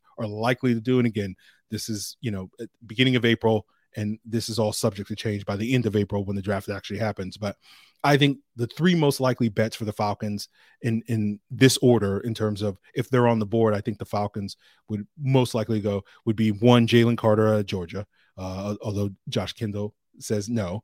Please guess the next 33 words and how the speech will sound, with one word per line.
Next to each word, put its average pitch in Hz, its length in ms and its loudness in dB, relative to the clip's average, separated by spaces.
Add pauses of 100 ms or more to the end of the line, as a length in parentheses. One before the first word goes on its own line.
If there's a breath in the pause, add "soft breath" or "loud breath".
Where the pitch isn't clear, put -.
So 92 380 -14
we'll, 117 160 -4
we'll 120 140 0
see. 107 260 -6 (420 loud breath)
Um, 117 400 2 (340)
then 143 320 2
two 170 300 4
would 143 140 4
be 139 100 -2
Tyree 135 340 4
Wilson 127 380 2
out 113 100 2
of 110 60 -2
Texas 113 300 -4
Tech. 107 260 -2 (320 soft breath)
Three, 175 420 0
I 139 100 2
do 139 260 2
think 131 240 2
Christian 127 320 -2
Gonzalez, 110 540 0
if 104 100 -8
he's 107 180 -8
there 104 340 -4 (360 soft breath)
at, 110 220 -6 (140)
for 117 240 -4
Oregon, 107 480 -2
would 107 220 0
make 110 180 -2
sense 104 220 -4
for 110 80 -6
the 104 80 -4
Falcons, 98 540 -6